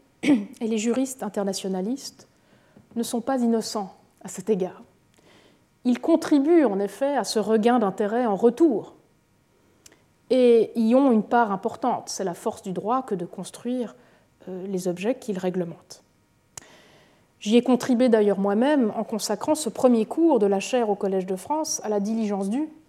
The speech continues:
en droit international. Mais plus profondément,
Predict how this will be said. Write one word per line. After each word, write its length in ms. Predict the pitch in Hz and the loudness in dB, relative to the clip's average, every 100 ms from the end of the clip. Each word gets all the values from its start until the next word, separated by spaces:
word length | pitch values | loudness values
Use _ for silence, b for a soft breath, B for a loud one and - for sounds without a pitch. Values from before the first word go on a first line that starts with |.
| _ - | _ -12
en 100 | 202 | -6
droit 180 | 202 196 | -4 -4
international. 560 | 175 165 165 - - - _ _ _ _ _ _ _ _ _ b b b b b b b - | -6 -8 -14 -16 -18 -20 _ _ _ _ _ _ _ _ _ b b b b b b b -4
Mais 80 | 285 | -4
plus 220 | - 453 | 2 2
profondément, 800 | - 330 302 254 233 185 196 | 4 0 2 2 2 0 -6